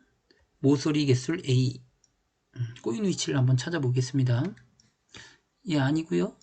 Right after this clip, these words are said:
만나니까 아니고요. 얘 아니고요. 얘 아니죠. 얘는 맞죠. 꼬인 위치 하나. 그 다음에, 어, 요것도 맞죠. 꼬인 위치. 요것도 꼬인 위치.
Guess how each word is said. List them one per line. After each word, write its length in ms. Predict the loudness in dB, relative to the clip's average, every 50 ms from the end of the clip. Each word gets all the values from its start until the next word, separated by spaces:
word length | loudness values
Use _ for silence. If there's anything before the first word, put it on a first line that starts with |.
| _ _ _ -4
만나니까 500 | -2 0 0 0 0 -2 -2 -4 -4 -2
아니고요. 480 | 0 0 0 0 -2 -2 -2 -2 -4 -6 -4
얘 140 | -2 -2 0
아니고요. 540 | 0 0 0 -2 -2 0 0 0 0 0 -2
얘 120 | -2 -2 0
아니죠. 340 | 2 0 0 -2 -4 -12 _ _ _ _ _ _ _ _ _ _ _ -10 _
얘는 180 | -4 -2 0 0
맞죠. 460 | 0 -2 -2 -4 -6 -8 -8 -8 -10 _ _ _ _ _ _ _ _ _ _ _ _ _ _ _ _ _ _ _ _ -20 -12
꼬인 180 | -8 -4 -2 -2
위치 300 | -2 -2 -2 -4 -6 -6
하나. 460 | -4 -2 -2 -2 -2 -2 -2 -4 -8 -12 _ _ _ _ _ _ _ _ _ _ _ _
그 80 | -8
다음에, 540 | -4 -2 0 0 0 0 0 -2 -2 -4 -8 _ _ _ _ _ _ _ _ _ _ _ _ _ _ _ _ _ _ _ _ _ _ _ _ -10 -8
어, 260 | -6 -4 -4 -2 0
요것도 320 | 0 0 0 0 -4 -4 -4
맞죠. 720 | -2 -2 -4 -4 -4 -4 -2 -2 -2 -2 -2 -2 -4 -6 -12 _ _ _ _ -6
꼬인 220 | -4 -2 0 2
위치. 640 | 2 0 0 -2 -4 -4 -4 -6 -10 -14 -18 -20 -20 _ _ -10
요것도 520 | -6 -6 -6 -6 -4 -4 -2 -2 -2 -2
꼬인 320 | -4 -6 -4 0 2 2 2
위치. 680 | 2 0 -2 -4 -4 -4 -4 -6 -8 -10 -14 -18 -20